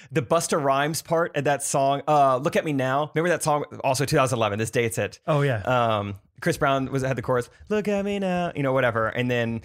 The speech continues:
Speaker 1: Busta Rhymes' part was, like, the
Speaker 2: Wait, I'm, I'm thinking of a different "Look at Me Now."
Speaker 1: Am I?
Speaker 2: The one's like, "I don't see you can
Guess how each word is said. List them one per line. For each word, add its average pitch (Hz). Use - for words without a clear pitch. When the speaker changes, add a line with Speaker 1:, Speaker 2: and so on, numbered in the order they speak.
Speaker 1:
Busta 156
Rhymes' 127
part 123
was, 117
like, 117
the 107
Speaker 2:
Wait, 139
I'm, 139
I'm 139
thinking 165
of 131
a 127
different 196
"Look 131
at 123
Me 120
Now." 107
Speaker 1:
Am 117
I? 120
Speaker 2:
The -
one's 147
like, 127
"I 139
don't 196
see 180
you 156
can 165